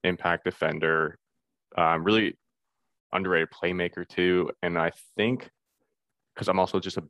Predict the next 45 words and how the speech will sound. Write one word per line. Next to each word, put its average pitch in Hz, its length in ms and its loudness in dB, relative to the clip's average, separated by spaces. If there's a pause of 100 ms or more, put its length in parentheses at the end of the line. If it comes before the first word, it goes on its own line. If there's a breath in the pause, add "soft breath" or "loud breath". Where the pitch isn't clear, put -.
big 87 180 0
fan 87 160 0
of 82 80 -2
Donovan 82 240 0
Mitchell, 78 240 0
I 78 80 2 (220)
do 92 180 0
have 85 280 -2
to 87 100 -8 (120)
go 80 280 0
Donovan 78 540 -4
Mitchell 76 340 -6
here. 82 380 -2 (520)
I 87 100 4
like 87 320 4
the 101 100 0
addition 92 500 -4
next 87 280 -4
to - 100 -8
Luka 87 480 -2
in 87 80 -2
the 80 80 -4 (120)
backcourt. 80 720 -2 (880)
And 85 160 -4
he, 82 80 -8 (220)
he's 95 140 -4
a 90 80 2
nice 90 440 0 (120)
outside 90 420 0
shooter 87 440 -6
to 87 180 -12
kind 90 180 -4
of 85 60 -8
space. 87 520 0 (680)
And 82 280 -4
he 95 100 -8
can 82 220 -2 (100)
definitely 87 400 0
run 82 300 -2
offense 78 680 -4
next - 380 -8
to 82 100 -2
Luka 78 400 -4
as - 160 -6
well - 440 -2